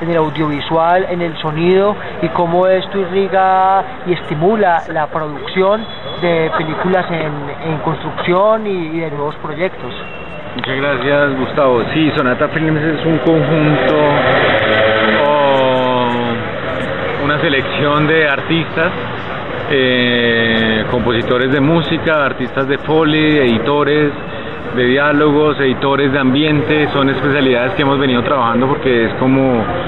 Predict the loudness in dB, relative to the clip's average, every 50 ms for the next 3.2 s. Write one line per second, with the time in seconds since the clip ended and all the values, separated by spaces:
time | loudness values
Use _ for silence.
0 | -6 -6 -6 -6 -4 -2 0 0 2 2 2 2 2 0 0 0 0 0 -2 -2
1 | 0 0 2 2 2 2 2 2 2 0 0 0 0 0 -2 -2 -2 -2 0 0
2 | 0 0 -2 -4 -2 -2 0 2 2 2 0 0 0 0 0 0 0 0 0 2
3 | 2 0 0